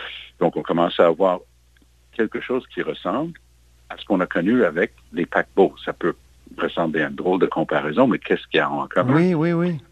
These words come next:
Speaker 1: On est dans un endroit
Speaker 2: Les
Speaker 1: clos,
Speaker 2: croisières, les gros
Speaker 1: c'est
Speaker 2: bateaux de
Speaker 1: fermé.
Speaker 2: croisière, hein, c'est ça ?
Speaker 1: C'est ça. On, on était là-dessus, puis les gens, une fois qu'ils sont enfermés là-dedans, ça se propage. Un C H S L D, imaginez,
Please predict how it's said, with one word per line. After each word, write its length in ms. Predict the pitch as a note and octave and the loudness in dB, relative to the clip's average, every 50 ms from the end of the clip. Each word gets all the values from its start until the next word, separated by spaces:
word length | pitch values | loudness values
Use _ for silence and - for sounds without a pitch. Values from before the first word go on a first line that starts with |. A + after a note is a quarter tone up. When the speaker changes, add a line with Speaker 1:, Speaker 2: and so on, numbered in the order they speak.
| - | 2
Speaker 1:
On 160 | - F#2 F#2 F#2+ | 4 6 6 8
est 100 | G2 F2+ | 6 6
dans 160 | G2 G2 G2 F#2+ - | 6 4 2 0 -2
un 100 | E2+ E2+ | -2 -2
endroit 440 | E2 E2 - - D#2 E2+ E2 D#2 - _ _ | -2 -2 -2 -4 -2 -2 -2 -4 -6 _ _
Speaker 2:
Les 100 | - B2 | -2 0
Speaker 1:
clos, 140 | C#3 - - | 0 2 2
Speaker 2:
croisières, 580 | - D#3+ D#3 C#3+ B2+ C3 D#3+ F#3+ G#3+ G3 D3 C3 | 4 4 4 4 4 4 4 6 6 6 4 4
les 160 | A#2+ B2 B2+ | 4 4 4
gros 140 | A#2 B2+ D3+ | 4 4 4
Speaker 1:
c'est 60 | D#3 | 4
Speaker 2:
bateaux 220 | D3 C#3 - E3 | 4 4 4 2
de 40 | D#3+ | 2
Speaker 1:
fermé. 120 | C#3+ F2 D#2+ | 4 4 4
Speaker 2:
croisière, 520 | D3 C#3 C3+ B2+ C3+ F3 F#3+ F3+ D3 C3 | 4 4 4 4 4 4 4 4 4 2
hein, 100 | D#3+ F3+ | 0 -2
c'est 160 | E3+ D3 C#3 | -2 -4 -6
ça ? 180 | B2 - F3 F3+ D#3 | -4 -2 -2 -2 0
Speaker 1:
C'est 100 | - - | 0 -2
ça. 220 | F2 D2+ - - _ - | -2 -2 -4 -6 _ -8
On, 140 | - E2 - - | -8 -8 -6 -4
on 200 | F#2+ F2 F2 E2+ | -4 -4 -4 -4
était 240 | D#2+ - - F2+ | -4 -2 -2 -2
là-dessus, 400 | D2+ D2+ D2 - - - C#3 D#3 | -2 -4 -8 -8 -6 -2 -2 -2
puis 160 | D3+ - - D2+ | -2 -2 -6 -8
les 120 | D2+ D2 | -8 -4
gens, 200 | C#2 G#2+ G2+ F2+ - _ _ - | 0 0 0 0 -2 _ _ -6
une 140 | F#2 F2+ - | -6 -4 0
fois 140 | - A2 G#2 | 0 0 0
qu'ils 180 | - - - | 0 -4 -12
sont 180 | - - D#2 - - - - - _ - | -8 -8 -10 -10 -12 -20 -20 -20 _ 0
enfermés 480 | - G#2 G#2 - - - D#2+ D2+ D2+ | 2 2 2 2 -2 -6 -6 -6 -6
là-dedans, 360 | D2 B1+ B1+ - F2 F2 F#2 E2+ - | -8 -10 -10 -8 -8 -8 -8 -8 -8
ça 120 | - C2 | -10 -12
se 100 | - - | -12 -10
propage. 540 | - - - - - - A#2 D3 D#3+ - - - - - - - - - - - | -8 -8 -4 0 2 2 2 2 0 -8 -16 -16 -18 -18 -16 -16 -16 -14 -4 0
Un 200 | - - B2+ C3 B2 - _ - - - | 2 2 2 0 -4 -12 _ -18 -4 0
C 80 | - F#2+ | 2 2
H 280 | E2+ E2 - - - | 2 2 0 -2 -2
S 80 | E2 - - | -2 -2 -2
L 180 | - D2+ C#2+ C#2+ | -4 -6 -6 -4
D, 220 | C#2+ E2+ D#2 C2+ - _ - | -6 -6 -6 -6 -8 _ -6
imaginez, 640 | F2+ F2 E2 E2+ - - - - - F2+ F2 D#2 | -4 -2 0 2 2 2 0 0 0 0 0 -2